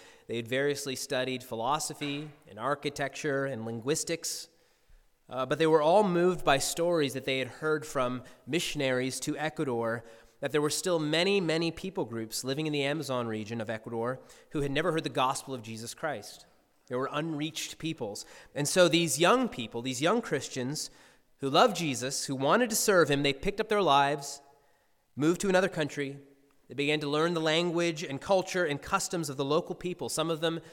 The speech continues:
got married while they were in Ecuador. They built lives there.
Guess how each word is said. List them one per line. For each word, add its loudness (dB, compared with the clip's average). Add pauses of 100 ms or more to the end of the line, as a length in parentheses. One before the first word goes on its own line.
(140)
got 6
married 6
while 2
they 2
were 2
in -4
Ecuador. -8 (540)
They -10
built -4
lives 2
there. -2